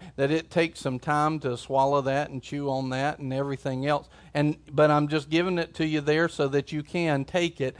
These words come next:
and chew on it. And you're gonna have people that will argue that that's not what it said, but I, I didn't really add much to it. I just told you and explained what some of those words were.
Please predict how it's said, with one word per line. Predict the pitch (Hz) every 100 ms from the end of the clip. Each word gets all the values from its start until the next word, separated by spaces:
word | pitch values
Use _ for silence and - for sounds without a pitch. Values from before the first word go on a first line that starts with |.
| - - 123
and | 127
chew | - 160 143
on | 113 107
it. | - - - -
And | 151 170
you're | 233
gonna | 262 247 196
have | 220 202 165
people | 214 233 147
that | 143 160
will | 160
argue | 151 160 196 170 143
that | 139 135
that's | 160 175
not | 170 190 -
what | 147
it | 139 -
said, | 185 185 151
but | 143 139
I, | 147 151 -
I | 135
didn't | 147 196 247 175 165
really | 214 240 180 165
add | 190 170 147
much | 156 156 - -
to | 214 156
it. | 123
I | 135
just | 139 165 -
told | 185 175 165
you | 147
and | 135 131
explained | 127 - 165 165 147
what | 131
some | - 160
of | 151
those | 135 117
words | 135 190 190 143
were. | 123 120 120